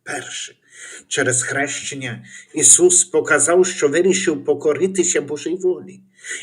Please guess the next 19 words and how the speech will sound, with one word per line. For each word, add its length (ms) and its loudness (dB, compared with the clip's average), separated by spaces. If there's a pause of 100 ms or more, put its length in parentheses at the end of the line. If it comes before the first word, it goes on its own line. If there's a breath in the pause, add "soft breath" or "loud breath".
Ісус 440 4
вирішив 720 6
послухатися 1120 -4
Бога. 240 -20 (760 loud breath)
Нормальне 920 0
християнське 920 0
життя 340 -4
неможливе 640 0
без 240 -2
покори 480 -4
та 160 -6
підзвітності. 1080 -10 (600 loud breath)
Покора 480 2
закладена 720 -2
самим 460 -4
Богом 460 -4
у 80 -6
цьому 320 -8
світі. 640 -10